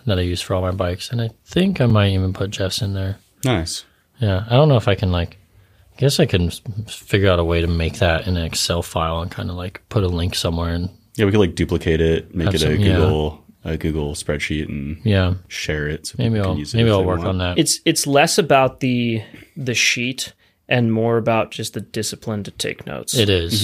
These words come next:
Speaker 2: Mm-hmm.
Speaker 3: Like,
Speaker 1: Yeah.
Speaker 3: figure things out and then take notes and write 'em down in one place and know where that note is.
Speaker 1: And,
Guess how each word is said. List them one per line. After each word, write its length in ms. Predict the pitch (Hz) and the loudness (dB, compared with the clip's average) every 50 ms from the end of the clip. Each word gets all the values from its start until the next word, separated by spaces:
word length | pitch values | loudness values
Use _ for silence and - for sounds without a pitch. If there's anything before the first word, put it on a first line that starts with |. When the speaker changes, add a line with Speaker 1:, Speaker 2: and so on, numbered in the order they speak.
| 98 90 | 0 0
Speaker 2:
Mm-hmm. 180 | 87 87 85 | 0 -2 -4
Speaker 3:
Like, 280 | - 95 92 - - - _ _ _ _ _ - | -4 -6 -6 -8 -10 -18 _ _ _ _ _ -4
Speaker 1:
Yeah. 160 | 107 87 82 | -2 0 2
Speaker 3:
figure 180 | - 135 127 131 | 2 2 2 2
things 280 | 123 - 135 135 123 120 | 2 2 2 2 2 2
out 320 | 127 123 120 120 120 - - 131 | 2 4 4 4 2 0 -2 -4
and 100 | 117 113 | -4 -4
then 100 | 110 107 | -4 -4
take 300 | - - 120 113 - - | -4 -4 -4 -4 -2 -2
notes 400 | 113 110 110 107 107 - - - | -2 -2 -2 -2 -4 -6 -8 -8
and 280 | - 117 107 101 98 98 | -8 -8 -6 -6 -6 -4
write 180 | 104 101 101 104 | -4 -2 -2 -4
'em 120 | 98 95 | -4 -6
down 240 | 95 98 95 98 95 | -6 -8 -6 -8 -8
in 100 | 95 101 | -8 -8
one 160 | 98 95 92 | -8 -10 -10
place 340 | - - 98 90 95 - - | -10 -10 -10 -8 -8 -8 -10
and 120 | 90 92 92 | -10 -10 -10
know 120 | 87 85 | -10 -10
where 100 | 85 85 | -10 -10
that 200 | - - - - | -10 -12 -12 -12
note 220 | - 101 92 - | -12 -12 -12 -12
is. 120 | - - - | -6 -2 2
Speaker 1:
And, 280 | 123 107 98 98 95 | 2 2 2 2 -2